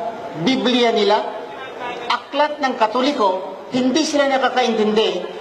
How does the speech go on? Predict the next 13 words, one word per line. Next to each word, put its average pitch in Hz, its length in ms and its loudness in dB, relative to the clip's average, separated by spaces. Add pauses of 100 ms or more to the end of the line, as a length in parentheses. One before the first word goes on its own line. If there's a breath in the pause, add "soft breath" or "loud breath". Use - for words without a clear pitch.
(120)
At 247 220 -2
kayong 339 320 2
mga 285 320 -2
Iglesia 277 320 2
ni 254 160 0
Cristo, 233 500 0
nagbabasa 285 840 0
lamang 262 640 0 (240 loud breath)
sa - 160 -6 (160)
aklat 302 320 0
ng 254 140 0
mga 240 160 2 (100)
Katoliko, 247 480 2